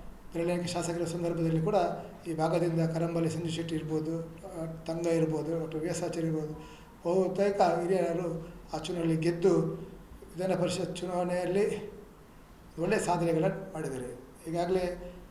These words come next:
ಐದು ಜಿಲ್ಲೆಯಲ್ಲಿ ಕೂಡ ನಿನ್ನೆ ವಿಧಾನ ಪರಿಷತ್ನ ಸ್ಥಾನಕ್ಕೆ ಪದವೀಧರ ಕ್ಷೇತ್ರಕ್ಕೆ ನಾಮಪತ್ರ ಸಂದರ್ಭದಲ್ಲಿ ಎಲ್ಲ ಜಿಲ್ಲೆಯ ಅಧ್ಯಕ್ಷರುಗಳು,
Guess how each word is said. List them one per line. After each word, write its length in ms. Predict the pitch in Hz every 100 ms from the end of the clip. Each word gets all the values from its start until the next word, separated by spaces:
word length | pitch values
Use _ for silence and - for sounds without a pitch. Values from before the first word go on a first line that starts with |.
| - 170
ಐದು 140 | 165
ಜಿಲ್ಲೆಯಲ್ಲಿ 600 | 165 170 175 170 170 165
ಕೂಡ 120 | 208 190 151 - - - 165
ನಿನ್ನೆ 180 | 165 160 160 160 - - - - - - - - - - -
ವಿಧಾನ 260 | 170 165 165
ಪರಿಷತ್ನ 460 | 156 175 - 165 160 - - - - -
ಸ್ಥಾನಕ್ಕೆ 380 | - 170 160 160
ಪದವೀಧರ 360 | 160 165 170 170
ಕ್ಷೇತ್ರಕ್ಕೆ 520 | 160 165 165 165 151
ನಾಮಪತ್ರ 440 | 156 165 165 160 170
ಸಂದರ್ಭದಲ್ಲಿ 480 | 151 165 170 185 185 - - - - - - - - -
ಎಲ್ಲ 120 | 196 - - - -
ಜಿಲ್ಲೆಯ 240 | 165 170
ಅಧ್ಯಕ್ಷರುಗಳು, 680 | 170 156 170 160 180 170 175